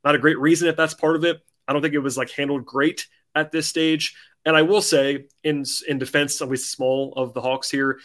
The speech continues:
um, the practical aspects of firing him Thursday or Friday versus now,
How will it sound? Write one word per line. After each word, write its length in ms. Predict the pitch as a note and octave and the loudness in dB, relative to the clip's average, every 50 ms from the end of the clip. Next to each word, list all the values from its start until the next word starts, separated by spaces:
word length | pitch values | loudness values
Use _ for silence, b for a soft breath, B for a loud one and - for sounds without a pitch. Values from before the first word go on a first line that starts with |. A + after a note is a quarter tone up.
| B B B B - | B B B B -2
um, 280 | C#3 C#3 C3 C3 C3 _ _ _ _ _ _ | -2 0 0 -4 -10 _ _ _ _ _ _
the 180 | C3+ D3 D3 - | -4 -2 -2 -2
practical 640 | - - - F3+ F#3+ A3 G#3+ - - - D3 - - | -6 -2 2 2 2 2 2 -2 -2 -2 -2 -2 -2
aspects 500 | A#2+ A#2+ - - - C3+ B2+ A#2+ - - | -6 -6 -8 -4 -4 -4 -4 -4 -6 -6
of 180 | - C3 A#2+ - | -6 -6 -8 -4
firing 320 | - C3 C3 C3 C3 A#2+ | -2 0 0 0 0 -2
him 160 | C3 B2+ B2 | -4 -6 -6
Thursday 340 | - - C3+ C3+ B2 B2+ C3+ | -6 -6 -4 -4 -2 -2 -2
or 100 | C3 B2 | -2 -2
Friday 320 | - - C3 B2+ B2+ B2+ | -2 -2 -2 -2 -2 -2
versus 360 | B2 C3 C3 B2+ - C3 A#2 A2+ | -2 -2 -4 -4 -4 -10 -10 -6
now, 360 | B2 B2 A#2+ B2+ C3 B2+ | -4 -2 -2 -2 -2 -4